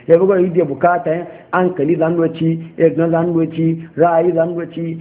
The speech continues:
ya ne zanwaci, kashe fiye zanwaci, a tare abun ga abi ajin adina. Ngole to su ma su kuma cike lawo gan mahalu ya ijtihadu. Wa jiki ya wa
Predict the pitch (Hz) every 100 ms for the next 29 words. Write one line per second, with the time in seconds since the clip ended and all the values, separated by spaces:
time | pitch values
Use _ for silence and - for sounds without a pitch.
0 | - 123 127 156 180 165 170 170 165 170
1 | 165 165 - - 190 156 123 160 175 165
2 | 170 165 165 160 143 143 156 175 147 160
3 | 165 151 131 139 143 131 117 147 143 -
4 | - - 190 220 220 196 202 208 - -
5 | - 170 165 208 208 202 220 208 208 175
6 | 202 180 165 185 190 185 196 202 196 -
7 | 147 139 151 180 165 190 202 196 165 156
8 | 165 160 135 - - - - 180 151 156
9 | 190 156 165 170 - - 151 170 165 -